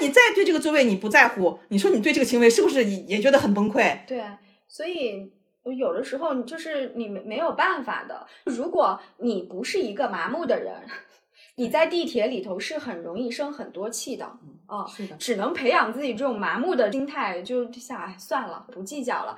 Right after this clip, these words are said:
Speaker 1: 嗯。
Speaker 2: 但你这种算了，不计较了，是真的有利于文明的进程吗？也不是。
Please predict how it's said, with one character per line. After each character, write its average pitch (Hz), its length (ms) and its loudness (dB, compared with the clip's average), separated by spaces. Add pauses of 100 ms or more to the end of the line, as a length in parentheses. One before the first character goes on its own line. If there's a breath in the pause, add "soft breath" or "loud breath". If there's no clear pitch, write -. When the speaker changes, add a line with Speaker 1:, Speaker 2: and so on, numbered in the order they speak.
(120)
Speaker 1:
嗯。 349 140 -14
Speaker 2:
但 392 140 2
你 247 80 0
这 359 120 0
种 285 140 0
算 269 380 2
了， 180 140 -6
不 190 160 -10
计 349 180 -4
较 196 260 0
了， 165 140 -4
是 269 160 -6
真 359 180 -2
的 359 80 -2
有 240 160 0
利 247 160 -2
于 214 140 -4
文 202 180 -2
明 254 140 -2
的 196 100 -6
进 233 180 -4
程 208 220 -12
吗？ 185 240 -10 (260 soft breath)
也 196 100 -2
不 185 140 -10
是。 247 240 -2